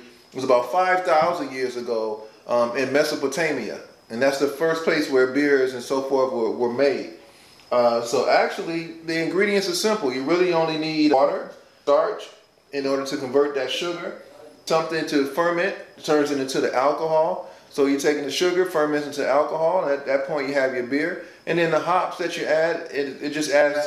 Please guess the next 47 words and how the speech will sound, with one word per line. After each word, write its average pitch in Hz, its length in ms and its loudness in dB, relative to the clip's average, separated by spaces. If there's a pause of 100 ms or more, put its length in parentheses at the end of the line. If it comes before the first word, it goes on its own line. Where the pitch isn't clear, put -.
a 123 60 -6
little 127 200 0
flavor 120 720 -2
to - 220 -10 (260)
it. - 60 -12 (500)
For - 180 -2
just, 190 240 4 (420)
just 208 220 0
under 190 300 2
about 165 320 0
two 196 180 0
or 180 40 -2
three 180 160 -6
hundred 170 240 -2
dollars, 143 480 2 (440)
anyone 170 400 0
can 139 220 0 (240)
connect, 160 480 0
uh, 131 400 4 (240)
a 120 80 -6
couple 165 360 0
of, 143 160 2
uh, 131 360 2 (340)
hoses 185 440 0
and 160 100 -6
some 156 160 -4
water 170 260 2
together. 170 400 -2
You 165 80 -6
can 156 120 -4
have 165 320 2
really 170 180 -2
your 151 160 0
own 160 220 -2
brewery 165 280 2
right 139 220 4
at 139 160 0
home. 143 220 -4 (100)
You 127 80 -6
can 120 80 -4
just 110 180 -4
give 107 160 -2
me 147 120 -2
the 165 120 0
three 123 160 -2
hundred 104 280 2
dollars, 101 480 0